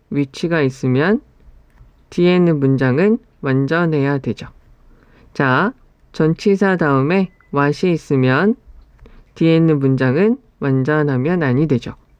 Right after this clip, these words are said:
앞에 있는 명사가 얘를 넣어주면 되고요. 앞에 있는 명사를, 앞에 있는 선행사를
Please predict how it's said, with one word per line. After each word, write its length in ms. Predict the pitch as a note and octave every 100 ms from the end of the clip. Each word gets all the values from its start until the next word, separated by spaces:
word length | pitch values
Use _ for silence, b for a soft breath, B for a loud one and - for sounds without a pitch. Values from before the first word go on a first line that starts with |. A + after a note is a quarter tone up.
| _ b b b b
앞에 320 | E3 D#3 G3+
있는 240 | F#3+ F#3 D3
명사가 640 | C3+ C#3+ C#3 C#3+ G3+ C4+ _ -
얘를 300 | C3 A#2+ C#3+
넣어주면 440 | B2 B2 B2 C3+
되고요. 320 | E3 C3+ - A2 _ -
앞에 280 | C#3 D#3+ F3+
있는 240 | F3 E3+
명사를, 560 | C3+ A#2+ C#3+ B2+ F#3+ C4+ _ _ b b
앞에 280 | D3+ C3 D#3+
있는 160 | C#3+ C#3+
선행사를 720 | F#3 F3+ F3 D#3+ C#3 A3+